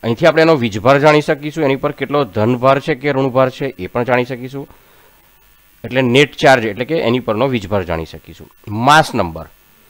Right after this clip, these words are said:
એટલે અહીંથી આપણે એનો પરમાણુ ભાર જાણી શકીશું. અહીં plus કરી દો એટલે એ મેનુ ખુલી જશે. અહીંથી તમે એનો પરમાણુ ભાર અહીં લખેલો આવશે એ જાણી શકશો.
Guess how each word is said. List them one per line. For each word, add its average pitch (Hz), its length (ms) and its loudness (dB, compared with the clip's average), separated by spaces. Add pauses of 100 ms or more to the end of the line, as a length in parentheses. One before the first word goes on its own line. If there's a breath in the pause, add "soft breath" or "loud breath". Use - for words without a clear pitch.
(360 soft breath)
એટલે 117 160 -2
અહીંથી 143 200 2
આપણે 165 160 4
એનો 175 100 4
પરમાણુ 139 440 4
ભાર 156 180 4
જાણી 160 240 4
શકીશું. 156 380 -4
અહીં 143 180 0
plus 143 280 0
કરી 156 140 -4
દો 156 120 2
એટલે 143 140 -2
એ - 20 0
મેનુ 143 240 2
ખુલી 143 260 -2
જશે. 151 260 -2
અહીંથી 107 320 -8
તમે 127 180 0
એનો 131 120 0
પરમાણુ 113 400 0
ભાર 127 180 2
અહીં 120 160 0
લખેલો 127 320 -4
આવશે 127 260 -4
એ 98 160 -8
જાણી 113 220 0
શકશો. 127 440 -10